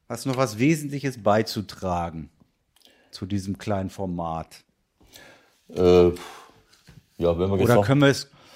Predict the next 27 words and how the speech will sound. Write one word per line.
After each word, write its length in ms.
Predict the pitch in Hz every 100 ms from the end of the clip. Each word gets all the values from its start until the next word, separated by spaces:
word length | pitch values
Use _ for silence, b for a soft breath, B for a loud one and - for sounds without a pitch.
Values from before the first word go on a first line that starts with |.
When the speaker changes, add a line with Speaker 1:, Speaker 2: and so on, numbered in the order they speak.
| b
Speaker 2:
wenn 100 | 95
wir 20 |
Speaker 1:
können 100 | 107
wir 60 | 110
Speaker 2:
jetzt 20 |
Speaker 1:
es, 60 | 113
Speaker 2:
noch 100 | 117
mal 120 | 110
Speaker 1:
können 120 | 117
wir 60 | 117
Speaker 2:
statistisch 440 | 117 131 127 -
werden 320 | 120 120 113
wollen, 400 | 104 113 117 120 - _ _ _
äh, 560 | - 101 98 95 92 98
der 180 | 98 95
Vollständigkeit 680 | - 117 113 107 95 101 98
halber 340 | 104 101 101
hat 280 | 98 95 -
Bayern 320 | 98 101 95
München 300 | 101 120 -
jetzt 200 | 98 -
plötzlich 340 | - 104 95 85
sieben 280 | 113 117
Punkte 280 | 104 107 104
Vorsprung 500 | 95 110 107 - 95
auf 360 | - 90 87 -
Leipzig. 640 | 98 123 135 - 160 -